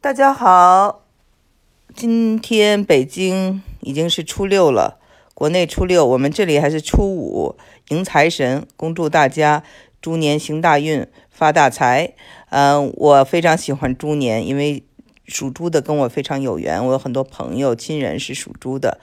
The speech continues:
那么我的名字其实也跟猪有关系。小的时候呢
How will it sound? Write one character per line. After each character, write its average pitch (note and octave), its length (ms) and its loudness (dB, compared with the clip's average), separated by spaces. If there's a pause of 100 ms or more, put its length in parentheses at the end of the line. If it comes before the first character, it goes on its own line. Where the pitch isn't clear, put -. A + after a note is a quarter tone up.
(420)
那 E3 160 -4
么 C#3+ 400 0 (240)
我 C3+ 120 0
的 C3+ 120 -2
名 C3+ 260 -2
字 G3 160 -6
其 C#3+ 160 -8
实 C3+ 220 -4
也 B2+ 160 -2
跟 C3+ 320 -6
猪 D3 240 -6
有 C3 100 -2
关 C#3 340 -2
系。 - 320 -12 (280)
小 D3 280 0
的 F3 120 2
时 D#3+ 180 -2
候 D3 220 0
呢 B2+ 240 -2